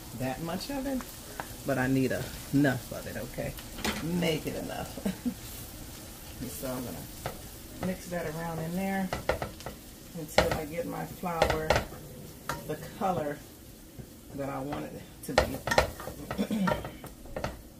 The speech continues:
I'm gonna switch my spoon up because I don't like this.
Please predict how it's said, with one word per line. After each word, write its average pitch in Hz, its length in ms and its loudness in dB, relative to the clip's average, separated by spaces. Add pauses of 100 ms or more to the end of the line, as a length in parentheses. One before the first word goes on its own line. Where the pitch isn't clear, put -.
(640)
I'm 240 160 0
gonna - 200 4
switch - 480 0
my 147 240 2 (800)
spoon 185 420 0
up - 140 -4
because 190 180 -4
I 208 100 -2
don't 190 120 -6
like 139 260 -2
this. - 360 -4